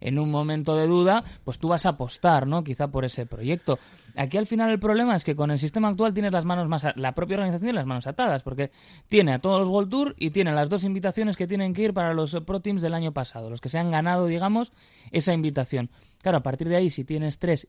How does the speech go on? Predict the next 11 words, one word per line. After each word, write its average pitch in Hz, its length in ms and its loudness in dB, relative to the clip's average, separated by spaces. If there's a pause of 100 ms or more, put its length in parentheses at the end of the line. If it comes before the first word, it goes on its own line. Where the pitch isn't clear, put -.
y 131 140 -4
tienes 139 360 -4
más 135 200 0
de 143 100 0
tres 139 200 -2
equipos, 180 480 -2 (680)
pues 147 160 6
es 160 60 0
una 220 100 6
auténtica 147 380 2
lástima, 151 480 0